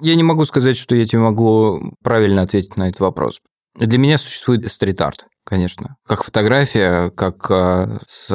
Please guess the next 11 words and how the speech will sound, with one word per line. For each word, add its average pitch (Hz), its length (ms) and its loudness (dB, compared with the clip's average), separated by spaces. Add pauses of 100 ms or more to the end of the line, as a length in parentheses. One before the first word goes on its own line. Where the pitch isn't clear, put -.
(300)
Роберта 101 400 0
Капы, 92 560 -4
э, 62 220 -4
начавшаяся, 92 1040 -2
да, 95 480 -2 (180)
с 92 500 -2
Брессона. 98 800 0 (220)
Для 98 220 0
меня 90 200 2
это 87 120 -4
стрит-арт. - 600 -6